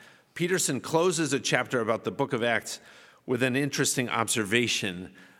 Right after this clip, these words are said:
about the very last word in the last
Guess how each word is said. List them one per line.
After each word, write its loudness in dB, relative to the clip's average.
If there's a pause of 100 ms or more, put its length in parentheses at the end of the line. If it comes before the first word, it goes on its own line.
(160)
about -2
the 0
very 2
last 0
word -4 (560)
in -6
the 0
last -2